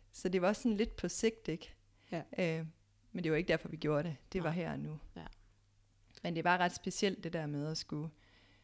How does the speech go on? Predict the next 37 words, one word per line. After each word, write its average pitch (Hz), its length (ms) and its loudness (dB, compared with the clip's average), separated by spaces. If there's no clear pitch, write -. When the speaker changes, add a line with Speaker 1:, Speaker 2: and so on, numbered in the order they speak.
Speaker 1:
lige 180 140 0
pludselig, 175 400 -4
så, 170 240 -4
så 175 140 -4
er 170 40 0
det 170 120 -4
hele 170 320 -2
sådan 170 220 -6
puslespilsbrikkerne, - 1300 -8
de - 40 -8
er 170 40 -10
bare 170 220 -6
sådan, 160 460 -10
det, - 300 -20
det, - 80 -16
vi 196 60 -4
havde, 202 260 -2
det 202 80 -2
hele, 226 220 2
det 214 240 -4
var 202 80 -2
bare 208 360 -6
sådan 190 420 -6
rigtigt - 420 -8
Speaker 2:
Ja. 156 140 -6
Speaker 1:
lige 208 100 -2
pludselig. 202 340 -6
Speaker 2:
Det 175 60 -8
faldt 160 160 -6
bare 151 160 -6
på - 100 -12
plads. 175 180 -6
Speaker 1:
Det 202 100 0
faldt 202 220 0
på - 100 -8
plads, 226 500 0
og, 175 400 -2